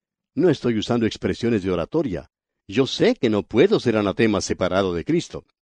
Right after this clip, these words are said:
Y deseo que ellos también puedan gozar de la misma posición. Yo deseo que ellos lleguen a conocer a Cristo Jesús. Amigo oyente, es muy difícil para nosotros darnos cuenta del amor que tenían Moisés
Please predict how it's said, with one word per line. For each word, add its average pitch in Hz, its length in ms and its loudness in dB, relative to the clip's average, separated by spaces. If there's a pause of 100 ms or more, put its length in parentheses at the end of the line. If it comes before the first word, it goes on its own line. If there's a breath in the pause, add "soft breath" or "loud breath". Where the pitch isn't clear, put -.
(220 loud breath)
Y 170 80 4
deseo 165 300 4
que 160 100 0
ellos 156 240 0
también 143 420 4
puedan 143 340 2
gozar 123 380 0
de 135 140 2
la 117 120 2
misma 151 460 0
posición. 95 720 -6 (440 loud breath)
Yo 151 200 2
deseo 135 260 2
que 104 180 0
ellos 117 300 -2
lleguen 107 640 2
a 87 80 -2
conocer 92 420 -4
a 95 60 0
Cristo 135 460 -4
Jesús. - 580 -10 (1120)
Amigo 110 280 -4
oyente, 87 460 -4 (380)
es 85 280 -6
muy 127 240 2
difícil 143 500 -4
para 82 220 -2
nosotros 104 480 -4
darnos 113 360 0
cuenta 127 420 0
del 107 180 2
amor 104 520 0
que 110 140 -2
tenían 101 460 -2 (160)
Moisés 110 800 0